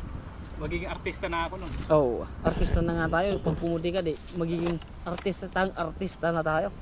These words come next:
Speaker 1: Magiging na tayong, ano, super artista. Kasi artista na tayo. Oh, ito yung mamahalin na,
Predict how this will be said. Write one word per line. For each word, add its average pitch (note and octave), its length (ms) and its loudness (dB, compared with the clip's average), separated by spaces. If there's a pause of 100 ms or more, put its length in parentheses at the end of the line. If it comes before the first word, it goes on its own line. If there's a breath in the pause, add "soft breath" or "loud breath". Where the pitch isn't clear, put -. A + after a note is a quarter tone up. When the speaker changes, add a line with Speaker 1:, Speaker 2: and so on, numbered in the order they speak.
(140)
Speaker 1:
Magiging D3+ 280 -8
na D3+ 60 -10
tayong, D3+ 320 -6
ano, D3+ 200 -6
super D#3 300 -4
artista. D3+ 480 -6
Kasi C3+ 340 -4
artista D3+ 400 -4
na C#3 120 -2
tayo. - 200 0 (920)
Oh, A#3+ 100 -2
ito C4+ 160 -4
yung C4 160 -2
mamahalin C4 500 0
na, C4 100 -4